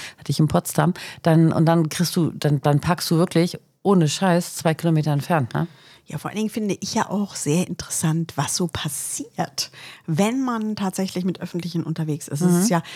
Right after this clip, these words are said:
Speaker 2: du bist ja überall live dabei,
Speaker 1: Mhm.
Speaker 2: ja, was die Menschen alles besprechen. Ich finde es immer so hervorragend. Datenschutz ist ein hohes Gut,
Speaker 1: Mhm.
Speaker 2: zu Recht in Deutschland.
Speaker 1: Mhm.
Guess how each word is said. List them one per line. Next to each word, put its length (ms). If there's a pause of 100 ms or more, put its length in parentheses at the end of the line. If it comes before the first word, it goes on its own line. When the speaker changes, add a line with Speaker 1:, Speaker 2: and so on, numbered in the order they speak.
(180)
Speaker 2:
du 100
bist 240
ja 240
überall 320
live 260
dabei, 320
Speaker 1:
Mhm. 140
Speaker 2:
ja, 240
was 320
die 100
Menschen 640
alles 280
besprechen. 680 (300)
Ich 80
finde 120
es 80
immer 140
so 80
hervorragend. 1040
Datenschutz 800
ist 160
ein 200
hohes 320
Gut, 380
Speaker 1:
Mhm. 240
Speaker 2:
zu 200
Recht 640
in 160
Deutschland. 680
Speaker 1:
Mhm. 40